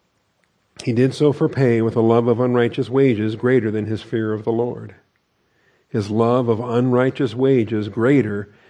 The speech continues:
than his fear of the Lord. So again, that's Second Peter two fifteen.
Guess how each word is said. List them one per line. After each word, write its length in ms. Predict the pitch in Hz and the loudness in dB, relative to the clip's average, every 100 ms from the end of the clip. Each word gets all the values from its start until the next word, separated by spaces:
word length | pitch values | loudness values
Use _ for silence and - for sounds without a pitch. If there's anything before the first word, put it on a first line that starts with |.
| _ - | _ -6
than 180 | 113 | -4
his 200 | 107 110 | -2 -4
fear 320 | - 113 107 107 | -4 -2 0 -2
of 100 | 104 | -2
the 80 | |
Lord. 500 | 110 117 123 - - - _ _ _ _ _ _ _ _ _ _ _ _ _ _ _ _ _ _ | -2 -2 -4 -10 -18 -20 _ _ _ _ _ _ _ _ _ _ _ _ _ _ _ _ _ _
So 120 | - | -8
again, 320 | 110 110 110 104 | -6 -2 -4 -4
that's 140 | 101 | -4
Second 260 | 131 120 110 | -4 -4 -4
Peter 220 | 117 110 | -2 -2
two 260 | - 127 | 0 -2
fifteen. 840 | 110 107 101 - 147 147 147 147 | 0 -4 -4 -2 2 4 2 0